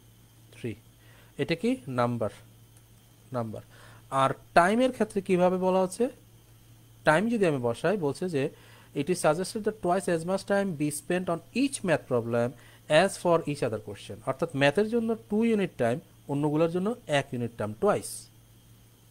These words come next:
ঠিক আছে? তাহলে এখন বলেন, আমার, আমি এখানে এক unit নিয়েছি, মানে হচ্ছে যে এক রেশিওতে convert করে নিয়েছি। অর্থাৎ মনে করে নিই যে ম্যাথের problem একটা, আর নন ম্যাথ problem হচ্ছে মোট তিনটা।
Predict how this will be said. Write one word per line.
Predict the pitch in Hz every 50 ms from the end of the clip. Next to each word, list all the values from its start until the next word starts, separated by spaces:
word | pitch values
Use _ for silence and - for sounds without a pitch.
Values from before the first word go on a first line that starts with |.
| - - -
ঠিক | 185 196
আছে? | 214 208 - 226 214 - - - - - - - - - - - - -
তাহলে | 151 147 151 175 196 190
এখন | 180 - 180 165
বলেন, | 131 127 123 131 160 214 214 -
আমার, | - 131 135 139 143 123
আমি | 131 131 139 147 143
এখানে | 131 127 - 160 160 175 175
এক | 143 139 135 -
unit | 156 147 165 170 - 170
নিয়েছি, | 165 175 165 - 202 196
মানে | 196 190 190 202
হচ্ছে | 202 208 208
যে | 196 220 214
এক | - 151 147 151 - -
রেশিওতে | 151 143 - - 160 - -
convert | - 143 127 120 120 -
করে | - 120 110
নিয়েছি। | 107 101 98 - 123
অর্থাৎ | 120 117 - 180 -
মনে | 147 151 175 202
করে | 247 247 247
নিই | 247 247
যে | 240 233
ম্যাথের | 208 185 165 - 170 156
problem | - 143 139 143 156 151
একটা, | 123 113 - - - - 156 185 - - - - - - - -
আর | 143 143 143
নন | 135 131 139 151 175 196 196
ম্যাথ | 190 190 180 180 -
problem | - 160 151 147 156 156
হচ্ছে | 160 160 - - 175
মোট | 175 180 - - - -
তিনটা। | 233 214 165 113 - - - -